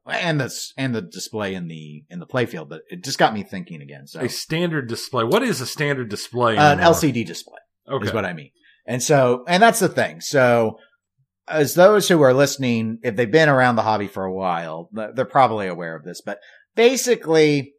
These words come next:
Speaker 1: credit is essentially given to Jersey Jack Pinball and when they released their first game, Wizard of Oz, with triggering the transition to L C D displays, because that was the innovation, if you want to call it an innovation, but it was the new feature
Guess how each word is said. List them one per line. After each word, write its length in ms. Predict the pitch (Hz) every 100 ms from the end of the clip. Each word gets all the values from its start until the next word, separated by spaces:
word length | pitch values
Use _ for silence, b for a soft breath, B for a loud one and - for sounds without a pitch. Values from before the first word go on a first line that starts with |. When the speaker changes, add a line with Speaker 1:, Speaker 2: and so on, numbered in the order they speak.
| -
Speaker 1:
credit 380 | - 190 196 170
is 140 | 135
essentially 500 | 123 175 165 - 147
given 280 | 127 120 110
to 80 | 107
Jersey 380 | 127 127 120 113
Jack 420 | 113 107 - -
Pinball 480 | 104 92 90 90 90
and 180 | 92 95
when 120 | 110
they 120 | 110
released 320 | 104 107 107 -
their 120 | 92
first 360 | - 113 -
game, 340 | 107 104 104 98
Wizard 280 | 101 95 87
of 80 |
Oz, 420 | 85 101 135 147 - b b b 107
with 280 | 110 -
triggering 680 | - - 165 151 156 147 143
the 80 | 127
transition 640 | - 120 107 110 - 110
to 160 | 107 107
L 140 | 92
C 200 | 95 101
D 160 | 85 90
displays, 580 | 78 - 78 69 - -
because 220 | 90 110 101
that 240 | 131 143
was 380 | 123 104 92 - b b b
the 420 | 90 104 92 85 _ _ _ -
innovation, 720 | 160 151 131 123 - 127 123
if 120 | 98
you 80 | 95
want 180 | 95 92
to 60 | -
call 180 | 117
it 80 | 101
an 80 | 90
innovation, 560 | 90 85 82 80 - 85
but 100 | 95
it 40 |
was 120 | 131 131
the 80 |
new 260 | 156 180 208
feature 640 | - 165 156 139 113 101